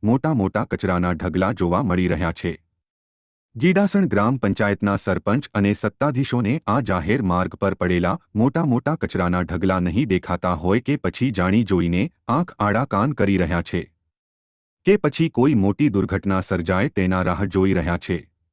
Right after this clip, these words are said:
ગુજરાત સરકાર દ્વારા સ્વચ્છતા અભિયાનની લાખો રૂપિયાની ગ્રાન્ટ ગ્રામ પંચાયતને ફાળવવામાં આવતી હોય છે,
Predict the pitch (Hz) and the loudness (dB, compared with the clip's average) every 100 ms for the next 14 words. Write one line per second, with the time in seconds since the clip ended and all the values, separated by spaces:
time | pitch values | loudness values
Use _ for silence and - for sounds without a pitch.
0 | _ _ _ _ _ _ _ 110 151 165 | _ _ _ _ _ _ _ -2 2 4
1 | 190 196 113 - 107 117 92 90 92 123 | 2 2 0 2 0 0 0 2 0 0
2 | - - - 117 151 98 80 104 131 139 | -2 -4 -2 -2 -2 -2 0 0 2 2
3 | 113 90 87 147 101 87 92 92 104 95 | 2 0 -2 -2 -2 0 0 2 0 0
4 | 92 110 - 92 92 147 - 92 95 92 | 0 0 -2 -2 0 0 -2 -2 0 -2
5 | 104 135 - 90 90 87 85 87 90 85 | 0 -2 0 0 0 0 0 -2 -4 -2
6 | 110 85 87 85 - | -2 0 -2 -2 -4